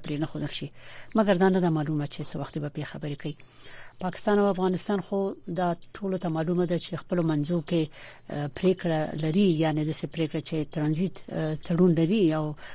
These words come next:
دا پریکړې د دوی ترمنځ شته. مګر سوال دا دی چې د څلور سوه کانتینرونو نه څو، چې دا څو میاشتې هلته بندې وي په کراچۍ کې، ولې؟ دلیل څه و او وجه څه وه چې دا کانتینرونه هل-، هلته بند وو د سوداګرو؟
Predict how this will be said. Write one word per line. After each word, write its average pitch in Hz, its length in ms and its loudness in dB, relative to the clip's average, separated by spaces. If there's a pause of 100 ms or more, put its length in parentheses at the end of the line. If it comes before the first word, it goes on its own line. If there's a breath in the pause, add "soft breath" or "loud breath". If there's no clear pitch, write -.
(140 loud breath)
دا 160 80 0
پریکړې 165 400 0
د 156 160 0
دوی 165 80 4
ترمنځ 156 360 2
شته. - 320 2 (500 loud breath)
مګر 202 140 6
سوال 247 300 4
دا 294 120 6
دی 285 120 4
چې 262 120 0
د 214 120 2
څلور 202 300 2
سوه 240 240 0
کانتینرونو 180 720 2
نه 190 240 4
څو، 175 520 -2 (400)
چې - 80 -2
دا 151 160 2
څو - 180 -2 (100)
میاشتې 175 260 4
هلته 151 220 0
بندې 175 300 4
وي 151 120 2
په 156 120 -6
کراچۍ 156 500 -2
کې، 196 140 0 (360 loud breath)
ولې؟ 175 280 10 (320 loud breath)
دلیل 180 320 8
څه - 160 2
و 226 140 6
او 160 260 2
وجه 180 260 6
څه - 120 -4
وه 151 120 -2
چې 151 140 -6
دا 151 180 0
کانتینرونه 147 640 -2
هل-، 151 400 -6
هلته 151 260 -2
بند 151 280 2
وو 147 60 0
د 143 80 -4
سوداګرو؟ 139 580 -4